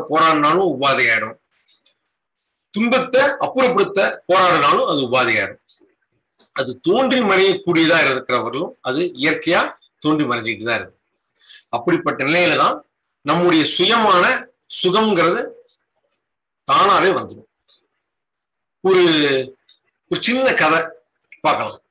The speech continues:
ஈஸியா புரியறதுக்காக ஒரு சின்ன கதை. மரத்தடியில ஒரு சாமியார் இருக்காரு. அந்த சாமியாரை பார்க்கறதுக்கு ஒரு பணக்காரர் வரார். வந்து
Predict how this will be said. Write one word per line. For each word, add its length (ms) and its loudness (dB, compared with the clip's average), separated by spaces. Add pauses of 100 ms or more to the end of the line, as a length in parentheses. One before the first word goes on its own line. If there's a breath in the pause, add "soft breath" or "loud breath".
(180)
ஈஸியா 280 0
புரியறதுக்காக 640 0
ஒரு 100 -4
சின்ன 220 -10
கதை. 200 -12 (1600)
மரத்தடியில 580 2 (160)
ஒரு 160 0
சாமியார் 480 0
இருக்காரு. 380 -4 (1160)
அந்த 200 -4
சாமியாரை 500 2
பார்க்கறதுக்கு 500 0
ஒரு 120 -2
பணக்காரர் 600 0 (640)
வரார். 300 0 (460)
வந்து 160 -6